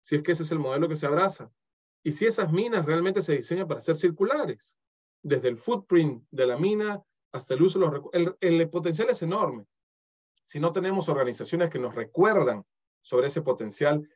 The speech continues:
y sobre todo de las áreas que todavía tenemos como deuda, ¿no? Am-, ambiental y social, creo que nuestra, nue-, eh, vamos a estar, em, inclinados a, a una pintura que no es completa.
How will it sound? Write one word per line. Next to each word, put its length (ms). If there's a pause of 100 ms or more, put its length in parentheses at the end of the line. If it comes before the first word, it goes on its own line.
(140)
y 80
sobre 260
todo 260
de 60
las 200
áreas 200
que 80
todavía 420
tenemos 360
como 200
deuda, 380 (340)
¿no? 160
Am-, 200
ambiental 340
y 60
social, 400 (680)
creo 180
que 120
nuestra, 520
nue-, 360
eh, 280
vamos 300
a 40
estar, 280 (240)
em, 480 (300)
inclinados 920
a, 440 (240)
a 100
una 140
pintura 340
que 80
no 80
es 60
completa. 560